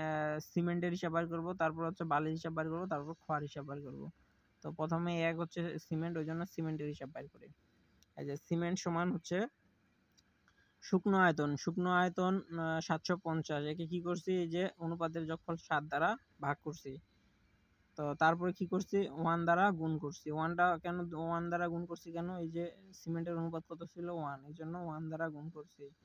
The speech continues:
তার মানে হচ্ছে ভেজা, শুক-, sorry, শুকনো আয়তনকে অনুপাতের যোগফল দিয়ে ভাগ করছি। তারপরে সিমেন্টের অনুপাত কত ছিল? ওয়ান, ওয়ান দ্বারা গুণ করছি।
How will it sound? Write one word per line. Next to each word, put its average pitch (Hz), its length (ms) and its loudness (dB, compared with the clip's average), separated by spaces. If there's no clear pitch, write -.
তার 147 140 0
মানে 165 320 4
হচ্ছে 185 260 2
ভেজা, 165 540 6
শুক-, 165 300 -6
sorry, 156 340 -2
শুকনো 170 340 -4
আয়তনকে 175 720 0
অনুপাতের 170 500 -2
যোগফল 165 360 -2
দিয়ে 175 140 0
ভাগ 156 220 0
করছি। 196 400 -2
তারপরে 165 640 0
সিমেন্টের 165 460 -2
অনুপাত 160 320 -2
কত 165 160 -8
ছিল? 170 200 -6
ওয়ান, 170 280 -2
ওয়ান 151 260 -4
দ্বারা 156 200 -2
গুণ 151 200 -8
করছি। 143 360 -20